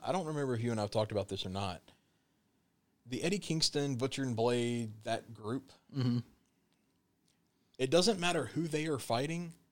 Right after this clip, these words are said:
Speaker 1: they cannot win without cheating.
Speaker 2: Yeah.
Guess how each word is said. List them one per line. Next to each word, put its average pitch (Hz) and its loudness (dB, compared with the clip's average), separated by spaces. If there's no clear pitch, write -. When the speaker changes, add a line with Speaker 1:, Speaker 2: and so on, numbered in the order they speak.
Speaker 1:
they 127 2
cannot 131 0
win 120 0
without 107 0
cheating. 95 -2
Speaker 2:
Yeah. 127 2